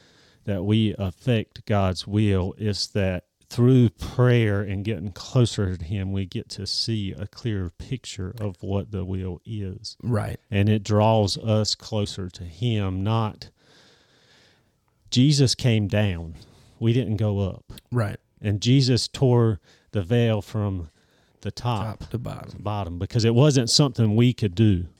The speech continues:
Speaker 2: Right. Right. Right. And so, and that's where verse sixteen,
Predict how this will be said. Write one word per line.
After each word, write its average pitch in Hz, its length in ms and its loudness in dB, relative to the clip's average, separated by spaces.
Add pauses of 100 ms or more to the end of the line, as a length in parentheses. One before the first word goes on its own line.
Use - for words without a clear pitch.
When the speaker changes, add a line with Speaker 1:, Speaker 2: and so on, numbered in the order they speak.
(120)
Speaker 2:
Right. 104 260 -6 (1120)
Right. 110 260 -6 (1200)
Right. 139 240 4
And 123 120 2
so, 135 360 2
and 127 160 4
that's 143 180 2
where 147 260 4
verse 123 440 0
sixteen, 113 680 -2